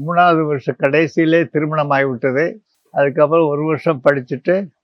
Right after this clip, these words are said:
ஆயிரத்தி தொள்ளாயிரத்தி ஐம்பதுல நீலகிரியில் உள்ள சிங்காரா பவர் ஹவுஸ்ல வேலை போய் அமர்ந்தேன்.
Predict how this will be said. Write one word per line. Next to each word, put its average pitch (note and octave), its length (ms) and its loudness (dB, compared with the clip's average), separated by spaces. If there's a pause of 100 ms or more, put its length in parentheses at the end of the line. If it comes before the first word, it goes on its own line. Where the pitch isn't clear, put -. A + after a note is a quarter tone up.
(180)
ஆயிரத்தி D3 360 2
தொள்ளாயிரத்தி C#3 200 4
ஐம்பதுல C#3+ 580 2 (140)
நீலகிரியில் D#3 580 2
உள்ள D3 280 2
சிங்காரா E3 500 4
பவர் D3 220 4
ஹவுஸ்ல D#3 360 0
வேலை C#3+ 320 4
போய் C#3+ 180 2
அமர்ந்தேன். B2 460 2